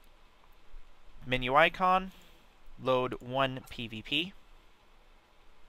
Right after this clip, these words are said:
Let me make sure I did that. I may have missed. Load one P V P.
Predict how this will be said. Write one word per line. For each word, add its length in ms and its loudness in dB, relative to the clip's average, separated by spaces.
Let 120 -10
me 60 -10
make 120 -10
sure 200 -6
I 60 -10
did 260 -10
that. 240 -10
I 40 -6
may 120 -10
have 100 -12
missed. 540 -10
Load 300 0
one 300 -4
P 200 -12
V 120 -12
P. 300 -2